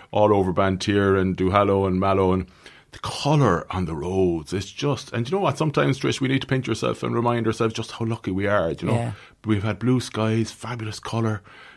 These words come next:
Speaker 1: You look about what's happening in the rest of the world, and you know, you know, you need to stop and think, "We, God, it's pretty right here. It's pretty cool."
Speaker 2: Yeah, my
Speaker 1: You know?
Speaker 2: fa-, and I haven't driven it. My favourite road at this time of the year is the road from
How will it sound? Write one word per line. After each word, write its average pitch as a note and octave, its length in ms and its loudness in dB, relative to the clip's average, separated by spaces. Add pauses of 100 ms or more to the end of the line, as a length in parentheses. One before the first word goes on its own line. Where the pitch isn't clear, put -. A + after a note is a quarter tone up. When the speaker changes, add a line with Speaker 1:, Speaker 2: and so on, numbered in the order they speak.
Speaker 1:
You A2 100 0
look A#2 120 0
about G#2+ 280 0
what's G#2+ 160 -4
happening G#2 180 -2
in G#2 60 -4
the G2 80 -2
rest F#2+ 180 -4
of F#2+ 60 -4
the F#2 40 0
world, F2 280 0
and E2+ 100 -8
you F#2 60 -4
know, F2 180 -10
you G#2+ 100 -6
know, F2+ 200 -4
you F2 100 -4
need A2+ 200 0
to - 60 -18
stop - 320 -2
and E2+ 120 -12
think, F2+ 340 -4 (100)
"We, F2+ 200 -6
God, F#2 320 -8 (320)
it's - 80 -20
pretty A2 180 0
right G2+ 180 2
here. F2 120 -4
It's E2+ 100 -8
pretty A2+ 160 -2
cool." F#2+ 240 -2
Speaker 2:
Yeah, E3 400 0
my F#3 200 2
Speaker 1:
You - 20 2
know? - 80 -4
Speaker 2:
fa-, F#3+ 280 -2
and F3 120 0
I D#3 60 2
haven't F3+ 420 -2
driven F3+ 320 -2
it. B2+ 120 -2
My E3+ 140 2
favourite G#3 460 -2
road F3 200 0
at C#3 100 -4
this D3+ 200 -4
time D3+ 180 0
of B2 120 -6
the D3+ 60 -2
year C#3 240 2
is C3+ 320 -4
the C#3+ 100 -2
road D3 360 0
from C3 680 0